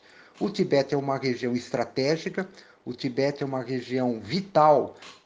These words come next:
para a questão dos recursos hídricos,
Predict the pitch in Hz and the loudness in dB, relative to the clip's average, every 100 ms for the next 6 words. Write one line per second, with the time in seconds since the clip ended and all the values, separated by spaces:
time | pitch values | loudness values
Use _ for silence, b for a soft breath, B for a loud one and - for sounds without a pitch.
0 | _ _ _ 135 135 - 123 - 135 131 | _ _ _ 2 2 0 -6 -4 -2 -2
1 | 139 185 - 139 - 127 123 113 98 117 | -2 -2 0 -2 -2 -4 -4 -10 -6 -2
2 | 156 180 - 185 - | -2 -2 -6 -10 -10